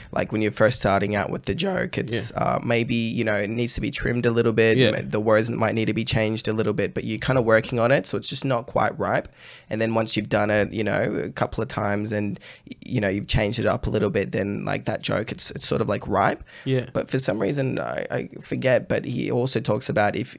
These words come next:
Speaker 1: once it's ripe and then you just keep on using the joke, it can kind of
Speaker 2: Overripe.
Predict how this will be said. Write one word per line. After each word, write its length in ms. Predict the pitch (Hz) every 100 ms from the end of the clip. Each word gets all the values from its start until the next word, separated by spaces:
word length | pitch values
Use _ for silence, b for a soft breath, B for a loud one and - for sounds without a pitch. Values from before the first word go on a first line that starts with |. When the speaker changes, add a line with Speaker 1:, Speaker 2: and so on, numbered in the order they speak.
| 85
Speaker 1:
once 260 | 127 127 131
it's 160 | - 147
ripe 360 | 113 110 107
and 140 | 113 110
then 140 | 107
you 60 | 113
just 240 | 127 127
keep 280 | - 110 120
on 120 | -
using 320 | 196 202 120 107
the 100 | 101
joke, 380 | 131 104 104 -
it 60 |
can 160 | 135 120
kind 320 | - - 120
of 140 | 135 113
Speaker 2:
Overripe. 180 | 98